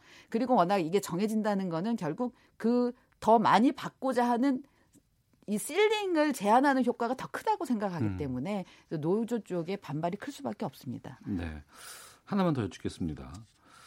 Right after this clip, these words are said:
Speaker 2: 유시민 노무현재단 이사장의 알릴레오가 방송 이틀 만에 뭐 구독자 사십오만 명 넘기고 조회수 백육십만 회를 기록하는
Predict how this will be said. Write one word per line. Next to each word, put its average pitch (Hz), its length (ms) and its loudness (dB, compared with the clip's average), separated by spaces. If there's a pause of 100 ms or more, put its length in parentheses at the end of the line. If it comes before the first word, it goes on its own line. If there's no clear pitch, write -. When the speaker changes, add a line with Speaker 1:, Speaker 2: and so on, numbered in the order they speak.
(380)
Speaker 2:
유시민 202 600 10
노무현재단 165 520 8
이사장의 135 800 4
알릴레오가 151 1080 8
방송 135 420 4
이틀 110 260 -2
만에 127 220 4
뭐 117 140 0
구독자 127 560 2
사십오만 123 920 2
명 104 160 0
넘기고 85 380 -4
조회수 117 460 2
백육십만 127 760 -2
회를 107 180 -2
기록하는 110 640 -6